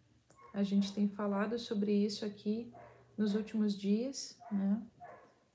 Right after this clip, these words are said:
E ontem falei sobre as cesáreas, ah, mas hoje eu gostaria de, de responder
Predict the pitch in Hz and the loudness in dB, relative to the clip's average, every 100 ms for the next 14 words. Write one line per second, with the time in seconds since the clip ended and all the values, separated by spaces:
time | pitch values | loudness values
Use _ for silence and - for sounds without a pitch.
0 | _ - 208 202 202 196 196 196 196 196 | _ 0 6 6 8 6 6 4 2 2
1 | 202 220 214 208 196 202 196 202 208 196 | 4 4 2 2 2 0 2 2 0 -4
2 | 196 - 190 196 214 233 233 226 - - | -4 -4 -2 0 0 2 0 -2 -8 -12
3 | - _ - - _ _ - 208 196 196 | -18 _ -20 -20 _ _ -2 2 2 2
4 | 190 190 196 202 - _ _ _ _ - | -2 -6 -10 -10 -14 _ _ _ _ 0
5 | 208 226 214 240 262 233 240 247 220 226 | 2 2 0 0 0 -2 -4 -2 0 2
6 | 233 214 226 220 220 214 208 208 - - | 2 0 -2 0 0 2 2 0 -4 -20
7 | _ 202 214 208 233 - 247 247 233 233 | _ -2 0 0 -2 -4 -6 0 4 4
8 | 233 | 2